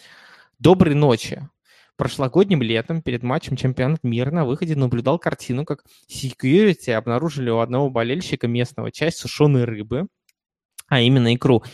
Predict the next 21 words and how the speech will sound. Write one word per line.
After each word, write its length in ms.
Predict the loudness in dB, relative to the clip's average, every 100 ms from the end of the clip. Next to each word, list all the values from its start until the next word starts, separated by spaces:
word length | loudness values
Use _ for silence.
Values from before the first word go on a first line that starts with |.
| -4
и 60 |
не 100 | 0
разрешали 480 | 2 2 0 0 0
её 160 | 2 2
пронос 380 | 2 -2 -4
на 60 | -4
стадион. 360 | -6 -2 0 0
Мужик 480 | 0 0 0 -2
усердно 420 | -4 2 2 2 -2
отстаивал 440 | -4 0 2 2
своё 240 | 2 2
право 320 | 2 0 0 -2
заживать 480 | -2 -2 -2 -4
волжскую 580 | -4 -2 -2 -4 2 2
рыбину 380 | 2 -2 -2 -4
под 160 | -6 -8
пиво 340 | -6 -6 -4 -6 -8 -20
официального 520 | -16 -14 -6 -2 2 2
партнёра 480 | 2 0 -2 -2
чемпионата 420 | -4 -4 -2 -2 -2
России. 640 | -6 -8 -14 -12 -10